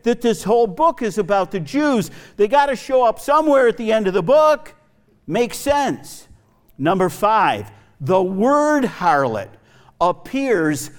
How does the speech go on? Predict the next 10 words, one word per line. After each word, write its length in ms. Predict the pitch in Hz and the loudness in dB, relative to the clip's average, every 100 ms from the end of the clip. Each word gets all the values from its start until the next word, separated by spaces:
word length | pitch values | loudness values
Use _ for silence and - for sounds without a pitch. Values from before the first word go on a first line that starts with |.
| - _ | -20 _
forty 640 | - - 214 269 285 269 | -18 -4 0 2 0 -4
times 600 | - 233 233 247 220 165 | -4 -2 0 0 0 -2
in 120 | 190 | -2
the 80 | 175 | 0
Bible. 560 | 160 160 156 127 107 - - _ _ _ _ _ - | 0 0 0 -2 -4 -6 -20 _ _ _ _ _ -4
You 80 | |
know 140 | 156 180 | -2 0
how 140 | 185 | 2
I 160 | 180 180 | 2 2
know? 440 | 185 220 247 - | 2 0 0 -6